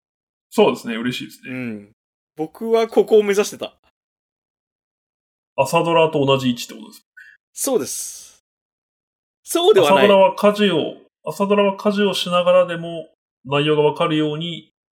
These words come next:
Speaker 1: あの、ナレーションが設計されてるらしいです。
Speaker 2: はいはいはい。いや、あの、僕がそうでもないと思ったのは、
Speaker 1: はい。
Speaker 2: 朝ドラは毎日やってることが大事な気がするんですよね。
Speaker 1: ああ、はいはい、そうですね。
Speaker 2: あの、時計代わりに使えるというのが。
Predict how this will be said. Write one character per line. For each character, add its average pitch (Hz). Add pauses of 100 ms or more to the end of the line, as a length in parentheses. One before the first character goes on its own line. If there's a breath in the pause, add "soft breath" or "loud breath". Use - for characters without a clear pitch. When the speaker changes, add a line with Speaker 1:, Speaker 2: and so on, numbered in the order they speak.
(100)
Speaker 1:
あ 113
の、 92
ナ 123
レ 120
ー 120
シ -
ョ 123
ン 113
が 110
設 -
計 113
さ 117
れ 104
て 117
る 113
ら 107
し -
い -
で -
す。 -
Speaker 2:
は 143
い 117
は 107
い 98
は 104
い。 135
い -
や、 160
あ 151
の、 170
僕 262
が 277
そ 381
う 349
で 240
も 175
な 175
い 151
と 147
思 156
っ -
た 139
の 120
は、 160 (680)
Speaker 1:
は 139
い。 -
Speaker 2:
朝 294
ド 330
ラ 320
は 285
毎 269
日 170
や 110
っ -
て -
る 113
こ 120
と 110
が 104
大 107
事 104
な 101
気 -
が 95
す -
る 92
ん -
で -
す -
よ -
ね。 -
Speaker 1:
あ -
あ、 139
は 120
い -
は 117
い、 -
そ 135
う -
で -
す -
ね。 147
Speaker 2:
あ -
の、 190
時 285
計 208
代 240
わ 185
り 113
に 107
使 -
え 101
る 101
と -
い -
う -
の -
が。 -